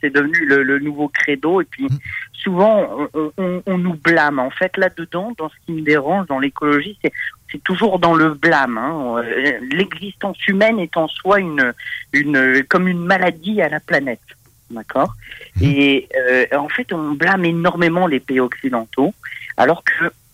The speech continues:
Speaker 1: quand on regarde les chiffres, c'est pas forcément les pays occidentaux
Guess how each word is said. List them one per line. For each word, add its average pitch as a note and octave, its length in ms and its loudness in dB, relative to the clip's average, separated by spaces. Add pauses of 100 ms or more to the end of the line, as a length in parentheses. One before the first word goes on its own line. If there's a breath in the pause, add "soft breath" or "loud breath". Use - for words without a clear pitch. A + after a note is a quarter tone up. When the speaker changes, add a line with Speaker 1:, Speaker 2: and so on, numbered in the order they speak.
(420)
Speaker 1:
quand - 220 0
on F3+ 100 4
regarde F#3+ 260 0
les C#3 160 0
chiffres, - 400 -2 (140)
c'est F3 100 -4
pas C4 220 -2 (100)
forcément D#3+ 400 2
les E3 120 2
pays D3 180 2
occidentaux C#3 600 -2